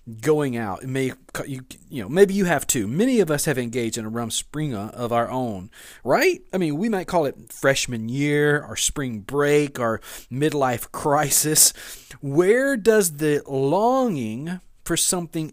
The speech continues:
else come from? That's what, that's what this idea is. There's a longing for something else, and you go out and you just kind of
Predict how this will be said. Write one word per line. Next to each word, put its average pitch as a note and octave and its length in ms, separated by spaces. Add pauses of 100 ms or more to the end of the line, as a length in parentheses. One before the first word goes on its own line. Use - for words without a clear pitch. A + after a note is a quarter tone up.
else D#3+ 480 (140)
come C#4+ 320
from? F#2 460
That's E3+ 200
what, - 280
that's E3+ 180
what C#3+ 240
this - 300
idea C#3 380
is. A#2 180
There's D#3 160
a C3+ 40
longing F#3+ 480
for - 140
something C#3+ 400
else, G3 300 (400)
and E3+ 160
you F3 80
go F3 260
out F#3 340
and C#3 280
you E3+ 240
just D#3 320
kind F3 360
of C#3+ 200